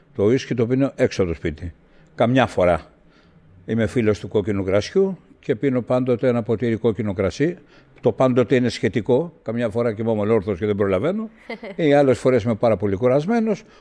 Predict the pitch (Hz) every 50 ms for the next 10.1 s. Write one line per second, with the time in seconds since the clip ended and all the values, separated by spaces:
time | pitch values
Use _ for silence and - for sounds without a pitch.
0 | _ _ _ - 170 170 - - 151 147 151 151 147 143 127 - - - 135 127
1 | - - - 110 101 - - _ _ _ - 127 131 120 107 113 98 - - 113
2 | 120 110 101 98 98 95 95 85 - 107 101 101 113 151 180 165 - - 180 165
3 | - _ _ _ _ _ _ _ - 170 170 165 156 151 139 123 127 117 143 139
4 | 127 107 - - 107 - 104 95 95 101 95 85 - - 160 165 143 - 139 117
5 | 123 127 120 123 110 107 104 98 117 113 104 98 - 90 85 87 104 123 131 131
6 | 127 127 120 - _ _ _ _ _ _ _ _ _ _ _ _ _ - 220 214
7 | 220 - 202 190 185 180 180 170 156 - 165 160 156 - - 151 143 - 131 131
8 | 123 123 117 107 107 98 - 131 120 113 - - - 104 101 104 110 110 107 98
9 | 95 92 87 85 80 82 82 - - 113 87 78 101 120 - 117 101 - - 117
10 | 113 101